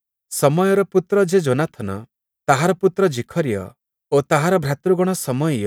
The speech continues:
ଓ ଅସରେଲ, ମିଲୟ, ଗିଲଲୟ, ମାଇୟ,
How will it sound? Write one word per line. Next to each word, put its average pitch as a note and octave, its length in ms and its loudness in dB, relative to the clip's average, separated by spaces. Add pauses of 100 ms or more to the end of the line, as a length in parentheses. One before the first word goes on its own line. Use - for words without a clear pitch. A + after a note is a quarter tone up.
(520)
ଓ E3+ 80 4 (120)
ଅସରେଲ, B2 460 0 (560)
ମିଲୟ, C#3 420 2 (580)
ଗିଲଲୟ, C#3 600 2 (600)
ମାଇୟ, C3 460 2